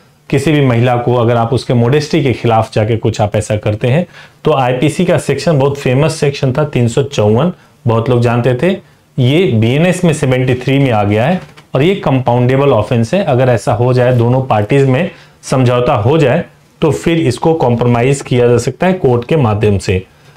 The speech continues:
जो तीसरा सेक्शन है, वो है सिंपल हर्ट। अगर आप किसी को हर्ट कर देते हैं,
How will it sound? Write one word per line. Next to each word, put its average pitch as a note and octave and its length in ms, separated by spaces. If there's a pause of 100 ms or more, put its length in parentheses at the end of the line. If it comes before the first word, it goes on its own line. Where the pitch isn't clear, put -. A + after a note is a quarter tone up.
(160)
जो C3 100
तीसरा E3 500
सेक्शन B2+ 440
है, E3+ 140 (120)
वो C3 100
है D3+ 120
सिंपल F3 460
हर्ट। A#2 260
अगर B2 220
आप A#2+ 160
किसी C3 260
को B2 360 (260)
हर्ट D#3 320
कर C3 180
देते A#2 280
हैं, F3+ 180